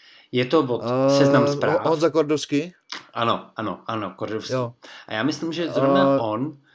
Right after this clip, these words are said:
Speaker 1: měl
Speaker 2: poslouchal jsem ho a něco se mi zprotivilo, tak jsem ho odebral. <laughs>
Speaker 1: No, hele, já ho mám docela rád. Mně přijde, že ta frekvence, ze kterou to vychází, není vlastně jako taková. Občas je to krátký a,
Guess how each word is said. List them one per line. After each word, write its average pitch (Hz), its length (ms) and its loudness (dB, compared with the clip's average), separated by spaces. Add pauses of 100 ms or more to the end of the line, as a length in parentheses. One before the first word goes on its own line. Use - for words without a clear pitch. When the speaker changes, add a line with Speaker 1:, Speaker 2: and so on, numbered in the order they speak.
(160)
Speaker 1:
měl 127 420 0
Speaker 2:
poslouchal 180 440 2
jsem 180 200 -2
ho 175 260 0
a 156 180 -2
něco 151 320 -6
se 175 120 -8
mi 160 100 -10
zprotivilo, 151 560 -2
tak 143 160 -4
jsem 147 160 -4
ho 143 160 -2
odebral. 117 600 -4 (400)
<laughs> - 480 -4 (920)
Speaker 1:
No, 117 500 -2
hele, 185 220 2
já 208 100 0
ho 196 120 0
mám 196 220 -4
docela 175 420 0
rád. 151 300 2
Mně 135 240 -6 (100)
přijde, 151 340 -6
že 151 120 -6
ta 151 100 -4
frekvence, 139 640 -4
ze 131 160 -8
kterou 147 280 -6
to 143 120 -10
vychází, 139 560 -6
není 139 280 -2
vlastně 151 360 -6
jako 165 200 -6
taková. 135 600 -2
Občas 131 360 -6
je 165 60 -6
to - 140 -6
krátký 123 800 -8 (480)
a, 123 300 -4